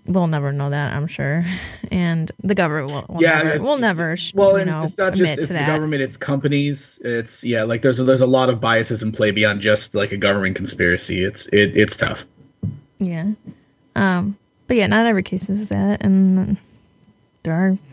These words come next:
Speaker 1: you know. Uh,
Speaker 2: Well, like, you, you were talking earlier about, like, the, the feeling that there's a cure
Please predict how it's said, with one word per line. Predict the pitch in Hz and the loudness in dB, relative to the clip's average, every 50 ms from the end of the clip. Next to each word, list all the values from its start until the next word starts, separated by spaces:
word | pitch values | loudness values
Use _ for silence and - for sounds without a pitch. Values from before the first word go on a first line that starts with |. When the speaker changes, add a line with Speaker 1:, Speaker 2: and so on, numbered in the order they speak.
| - _ - | -20 _ -8
Speaker 1:
you | 220 208 214 | -6 -4 -2
know. | 226 220 226 226 - _ _ _ _ _ _ _ _ _ _ _ _ _ _ _ _ _ _ _ _ _ _ _ _ _ _ _ _ _ _ _ _ _ _ _ _ - - | -2 -2 -4 -6 -10 _ _ _ _ _ _ _ _ _ _ _ _ _ _ _ _ _ _ _ _ _ _ _ _ _ _ _ _ _ _ _ _ _ _ _ _ -10 -4
Uh, | - 247 254 254 254 254 254 247 | -2 2 4 4 4 4 4 4
Speaker 2:
Well, | 156 165 175 175 170 | 6 6 6 6 6
like, | 156 160 160 175 156 175 180 | 4 4 4 4 4 4 4
you, | 170 165 170 | 6 4 4
you | 165 165 | 4 2
were | 165 | -2
talking | 160 - 202 202 202 202 185 | 0 2 2 2 2 2 4
earlier | 180 185 185 175 160 | 4 4 4 4 2
about, | 147 143 151 147 - | 0 0 -2 -2 -2
like, | 135 131 131 | -4 -6 -6
the, | - 127 120 120 117 113 107 110 107 - _ _ | -6 -6 -6 -6 -6 -6 -6 -8 -8 -10 _ _
the | - 113 - 117 120 135 127 - | -20 -16 -10 -4 -4 -2 0 2
feeling | 156 156 151 151 143 | 4 4 4 4 2
that | 135 123 - | 2 2 2
there's | 143 127 - | 2 2 2
a | 120 | 0
cure | 107 - - 139 131 123 131 | -4 -2 0 2 2 2 2